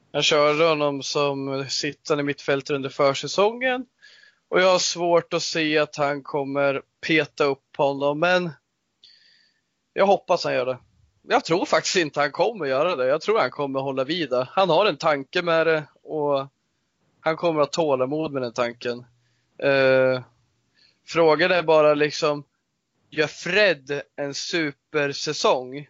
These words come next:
Ja, men då kan han ju inte ha kvar Pogba där, för då måste han ju peta antingen McTominay eller Fred. Eh, nej, men det beror ju på lite hur det utspelar sig. Men jag tror faktiskt inte det är så självklart att han kommer sätta upp han som nummer tio.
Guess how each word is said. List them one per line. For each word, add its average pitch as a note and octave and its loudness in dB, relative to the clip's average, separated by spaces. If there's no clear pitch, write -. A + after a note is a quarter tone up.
Ja, C#3 -10
men D3 -6
då D#3 0
kan F#3+ 0
han G3+ 2
ju E3+ 0
inte D3 -4
ha C#3 -2
kvar G#3 2
Pogba B2+ -8
där, C3 -2
för D3 -16
då F3 0
måste E3 -2
han D3 2
ju C#3 -4
peta C#3 0
antingen D3+ -4
McTominay D3+ 0
eller B2 -4
Fred. D3+ 0
Eh, - -10
nej, C#3+ 4
men D#3 0
det F3 0
beror F#3+ 4
ju D#3+ 0
på F3 2
lite D3 0
hur C#3+ 0
det - -2
utspelar C#3+ 0
sig. A#2+ -6
Men F3+ 0
jag G#3+ 0
tror A#3 0
faktiskt - -2
inte D3+ -6
det D#3+ 4
är G#3+ 4
så - -6
självklart D3+ -2
att C#3 -6
han C3+ -4
kommer C#3 -2
sätta D3 -4
upp - -6
han B2+ -2
som C3+ -8
nummer B2+ -6
tio. B2+ -8